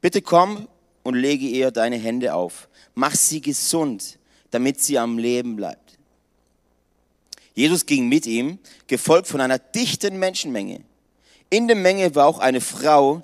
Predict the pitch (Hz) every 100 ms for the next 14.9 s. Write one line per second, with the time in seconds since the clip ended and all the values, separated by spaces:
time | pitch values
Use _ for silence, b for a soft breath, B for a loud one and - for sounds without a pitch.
0 | - 120 123 - - - 160 190 185 151
1 | 127 117 123 131 117 104 127 147 - 107
2 | 90 87 - - _ _ _ _ _ _
3 | _ - 131 156 180 180 151 160 165 -
4 | 139 147 165 127 120 - 143 147 113 113
5 | 127 - 117 - 120 131 139 - 117 113
6 | 117 95 98 _ - _ _ B B B
7 | - 127 156 196 208 196 175 147 143 160
8 | 147 120 123 123 120 - 135 147 110 131
9 | 147 - - b b b 143 143 135 -
10 | 113 110 - 113 110 101 - _ _ _
11 | _ _ - 131 156 139 135 131 131 104
12 | 117 117 - 82 82 _ _ _ _ B
13 | B - 139 - 131 123 110 110 104 104
14 | - - 131 139 101 87 85 80